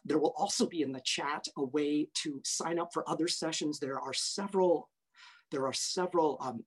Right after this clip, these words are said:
evening sessions that are f-, a one, a one hour or one hour and fifteen minute way to do it in one setting. That concludes our announcements. A blessed Lord's Day to you all.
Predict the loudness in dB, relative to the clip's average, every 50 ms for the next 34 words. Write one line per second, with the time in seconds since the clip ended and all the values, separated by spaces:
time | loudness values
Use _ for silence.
0 | _ 4 6 6 6 6 4 0 0 -2 -4 -4 -4 -6 -6 -6 -6 -6 -8 -4
1 | -2 -2 0 0 -2 -6 -10 -18 -12 -2 0 2 2 0 -2 -12 _ _ -6 -2
2 | -2 -2 0 2 4 4 6 4 2 2 0 -4 _ -20 _ _ _ _ _ _
3 | _ _ _ _ _ _ -4 -2 -2 2 2 4 4 2 2 0 -2 -2 2 4
4 | 4 4 4 2 2 2 4 4 4 4 4 2 2 -2 -4 -4 -4 -6 -2 -2
5 | 0 0 2 2 0 0 0 2 4 4 4 2 0 0 2 2 4 4 4 4
6 | 4 4 2 2 2 2 0 -2 -2 -4 -6 -10 -14 -16 -20 -20 _ _ _ _
7 | _ -20 _ _ -12 -12 -10 -10 -16 -16 0 0 0 0 _ _ -2 2 4 6
8 | 6 6 6 2 2 4 4 4 4 4 2 2 2 2 0 0 0 -4 -6 -8
9 | -8 -4 -2 -2 -2 0 0 2 2 0 0 -2 -8 _ -6 0 6 8 8 8
10 | 8 6 2 -4 -6 2 4 4 4 6 4 2 0 -4 -6 -6 -4 -4 -2 -2
11 | -2 -2 -4 -6 -4 0 2 4 6 6 4 4 0 -4